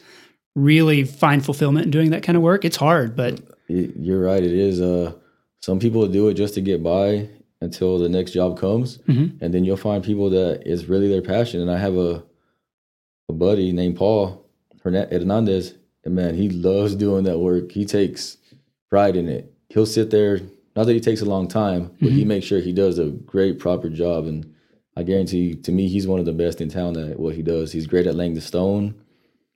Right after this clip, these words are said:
Speaker 2: We don't do too much brick work anymore, but the white stone that we do, man, or that he does, it's amazing, and he really takes passion and pride in it.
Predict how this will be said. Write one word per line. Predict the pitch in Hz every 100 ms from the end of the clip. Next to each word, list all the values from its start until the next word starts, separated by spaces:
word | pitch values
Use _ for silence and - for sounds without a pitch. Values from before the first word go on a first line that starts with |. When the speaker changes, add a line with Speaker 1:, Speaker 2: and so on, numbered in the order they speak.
| -
Speaker 2:
We | 104
don't | 120
do | 117
too | 117 117
much | 107 82
brick | 104 104 -
work | 95
anymore, | 92 90 90 90
but | 87 85 - _ _ _ _ _ _ _ _ _
the | - 87
white | 82 92 -
stone | 95 95
that | 95 95
we | 92
do, | 98
man, | 85 85 87 78 76 _ _ _ _
or | 85
that | 85
he | 98
does, | 101 90
it's | 90 80
amazing, | 80 87 82 80
and | 78 78 78 _ _ _ _ -
he | 90
really | 87 92 90
takes | 90 87
passion | - 87 82 82
and | 73
pride | 78 85 82
in | 80
it. | 78